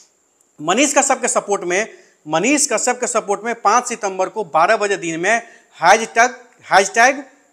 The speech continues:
हिंदू विथ मनीष कश्यप, और ये हैशटैग जो Twitter, Twitter जो एक्स है, इस पर ट्रेंड क्यों कराया जा रहा है, इसके पीछे का कारण मैं आपको समझा दे रहा हूँ। सबसे पहले मनीष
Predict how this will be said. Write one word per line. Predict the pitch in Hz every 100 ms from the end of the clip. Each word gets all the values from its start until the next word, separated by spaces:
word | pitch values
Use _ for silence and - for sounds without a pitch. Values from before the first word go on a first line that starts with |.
| _ _
हिंदू | 175 208 220 262
विथ | 196 247 233
मनीष | 190 208 196
कश्यप, | 196 - 143 - _ -
और | 185
ये | 208 247 269 269 - 151
हैशटैग | 175 180 - 226 208
जो | 208
Twitter, | 202 185 175 196
Twitter | 190 180 165 190
जो | 175 185
एक्स | 175 -
है, | 135 151 165
इस | 156
पर | -
ट्रेंड | 151 160 165 165
क्यों | 160
कराया | 151 139 131
जा | 135 135
रहा | 131 143
है, | 170 _ _ 170
इसके | 156 165
पीछे | 160 151 180
का | 170
कारण | 151 139 139
मैं | 135
आपको | 127
समझा | 131 127 120 117
दे | 117
रहा | 113
हूँ। | 110 117 _ _ _ _ _ _ _
सबसे | - - - 233 233 277
पहले | 277 165 143 123 - _
मनीष | 156 165 233 277